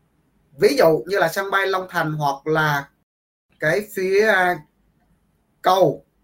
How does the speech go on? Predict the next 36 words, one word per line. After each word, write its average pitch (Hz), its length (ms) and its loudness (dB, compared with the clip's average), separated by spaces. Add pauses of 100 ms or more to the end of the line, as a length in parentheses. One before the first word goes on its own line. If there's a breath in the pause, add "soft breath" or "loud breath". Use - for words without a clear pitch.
(240)
Cát 214 200 0
Lái 202 300 0 (100)
đi 180 260 -2
qua 175 220 2
Nhân 170 200 -6
Trạch 139 200 -2 (440)
thì 143 100 -4
sân 202 180 -4
bay 202 120 2
Long 190 180 -4
Thành 170 140 -8
là 156 80 -2
đã 135 160 -2
khởi - 180 -8
công 180 180 -4
rồi. 156 240 -2 (140)
Tuy 185 120 -4
nhiên 190 200 -8
là 170 100 -4
một 151 160 -6
số 190 140 -6
cái - 140 -6
công 170 180 -6
trình 147 180 -6
khác, 202 240 -6 (340)
chẳng 151 120 -8
hạn 147 260 -6
mình 151 160 -8
không 202 200 -8
biết 254 220 -2
là 160 240 -2
chính 214 160 -8
xác 220 280 -6
là 165 180 -8
khi 190 160 -8
nào 160 260 -4